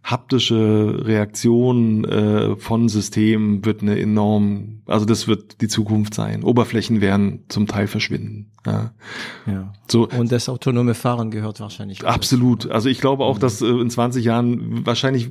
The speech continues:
Speaker 1: wir werden uns noch schräg angucken und sagen, „Ey, warum wollten wir damals Autos selber fahren? Was für eine Verschwendung an Ressourcen und Zeit.“
Speaker 2: Oh, ich weiß warum. <laughs>
Speaker 1: Nein.
Speaker 2: Aber ja, ja, ja, ja.
Speaker 1: So.
Speaker 2: Ja, die Zeitverschwendung ist der Hammer. Ich könnte morgens in mein Auto steigen, in meinen Kaffee trinken, gemütlich Musik hören.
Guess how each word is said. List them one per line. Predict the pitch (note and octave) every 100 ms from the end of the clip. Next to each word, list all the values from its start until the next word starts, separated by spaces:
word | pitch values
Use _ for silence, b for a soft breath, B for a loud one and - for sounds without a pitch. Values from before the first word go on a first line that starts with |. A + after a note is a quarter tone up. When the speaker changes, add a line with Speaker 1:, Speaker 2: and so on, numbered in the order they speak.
| - -
Speaker 1:
wir | A#2+ D#3+ D3+
werden | A2 A2
uns | A2 B2
noch | G#2+
schräg | - B2+ A#2+
angucken | F2 A#2+ B2 A#2+
und |
sagen, | A2+ A2
„Ey, | G2 G#2
warum | G#2 A#2 C3 A#2
wollten | A#2+ A2+ A#2+
wir | A#2
damals | A2 A2+ A#2+ -
Autos | A#2+ C3 B2+
selber | G#2 G2
fahren? | G#2+ G#2 G#2 A2+
Was | C3 -
für | C3+
eine | B2
Verschwendung | B2 A#2 - A#2+ D3 C3
an | A2+ A#2+
Ressourcen | A#2 A2+ A2 -
und | A#2+ A#2
Zeit.“ | - - -
Speaker 2:
Oh, | D#4 D#4 D4+
ich | D4 -
weiß | F#3+ -
warum. | D4 E3 D#3 -
<laughs> | - - - - D#3
Speaker 1:
Nein. | B2+ D#3+
Speaker 2:
Aber | D3
ja, | A#2 A2 A2+
ja, | A2+
ja, | G2+
ja. | G#2+ G2 G#2+ F#3
Speaker 1:
So. | A2
Speaker 2:
Ja, | D#3+ D#3+ C#3 - D3
die | D#3
Zeitverschwendung | - F3+ F3+ A#2 - A#2 A#2
ist | A2+
der | A#2
Hammer. | D3 A2+
Ich | G#2+
könnte | - B2 B2+
morgens | B2 D#3 D3+
in | C#3+
mein | B2+ A#2+
Auto | D3 D3+ D3
steigen, | - C3 C3+
in | B2
meinen | A#2+ A#2+
Kaffee | C3+ -
trinken, | - - C3 -
gemütlich | B2+ A#2+ C3 C3 C3+ B2
Musik | C3+ B2 B2+
hören. | B2+ C3